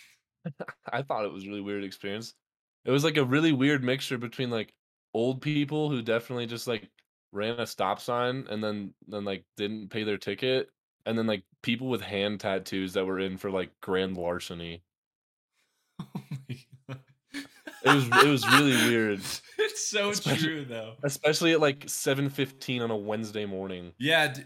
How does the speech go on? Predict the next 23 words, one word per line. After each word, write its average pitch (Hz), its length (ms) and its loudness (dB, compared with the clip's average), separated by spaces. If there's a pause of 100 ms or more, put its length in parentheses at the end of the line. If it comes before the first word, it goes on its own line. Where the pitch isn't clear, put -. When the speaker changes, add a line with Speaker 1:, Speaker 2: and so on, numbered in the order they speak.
Speaker 2:
when 139 180 -6
I, 160 320 -2 (360)
when 147 120 -8
I 147 120 -2
went 190 200 -6
to 156 100 -10
court 139 440 -6
for 139 140 -10
that 120 240 -4
fight, 135 500 -6 (320)
um, 107 520 -8 (720)
I 127 160 -8
was 156 200 -8
in 131 160 -6
there 135 200 -6
with, 117 240 -12 (840)
uh, 110 380 -4
a 104 100 -12 (120)
bunch 135 340 -6
of 120 80 -8
different 104 340 -12
people. 98 380 -16
So 107 460 -8